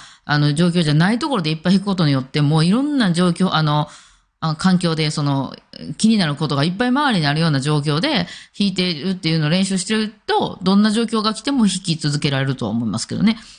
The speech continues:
うん。で、そ-、そんで、そうやって弾いてる時に、周りのことが気になりすぎて、また間違ったりとかするっていう風に、あ、なるんであれば、あの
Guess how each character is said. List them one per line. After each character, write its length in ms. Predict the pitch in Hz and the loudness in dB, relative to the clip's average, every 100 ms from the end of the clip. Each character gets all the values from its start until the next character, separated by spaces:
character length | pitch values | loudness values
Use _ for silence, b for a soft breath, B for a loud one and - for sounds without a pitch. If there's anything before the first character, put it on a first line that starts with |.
| _ | _
う 40 | 214 | 4
ん。 240 | 165 123 B - | 4 2 B -4
で、 240 | 320 320 | -4 -4
そ-、 120 | - 285 - 311 | -6 -6 -4 -2
そ 20 | |
ん 100 | 311 | -2
で、 100 | 311 | -2
そ 100 | 320 | -2
う 40 | 330 | -4
や 20 | |
っ 40 | |
て 60 | 269 | -2
弾 120 | 269 | -2
い 40 | |
て 60 | 262 | -2
る 60 | 269 | -2
時 200 | 240 196 | 0 2
に、 200 | 220 175 | 2 2
周 240 | 208 226 | 2 2
り 60 | 220 | 0
の 80 | |
こ 60 | 220 | 0
と 60 | 175 | 0
が 120 | 143 | 0
気 100 | 196 | 2
に 60 | |
な 80 | 175 | 2
り 60 | 143 | 0
す 80 | 180 | -2
ぎ 80 | |
て、 80 | 147 | 0
ま 120 | 151 | 0
た 60 | 147 | 0
間 100 | 151 | 0
違 20 | 160 175 | 0 -2
っ 100 | 175 | -2
た 80 | |
り 100 | 127 | -6
と 80 | 120 | -6
か 60 | 123 | -6
す 140 | - | -2
る 60 | 170 | 0
っ 40 | |
て 160 | 170 139 | 0 0
い 80 | 135 | 2
う 80 | |
風 220 | 143 156 151 | 2 2 4
に、 300 | 208 147 B B B B - | 2 0 B B B B -4
あ、 140 | 165 | 0
な 140 | 160 175 | 2 2
る 100 | 196 | 2
ん 60 | |
で 80 | 165 | 2
あ 40 | 165 | 0
れ 80 | |
ば、 280 | 202 285 165 B B - | 2 0 0 B B -4
あ 160 | 170 | 0
の 1080 | 156 147 143 139 135 131 127 120 52 50 | 0 0 0 0 0 0 -2 -4 -8 -16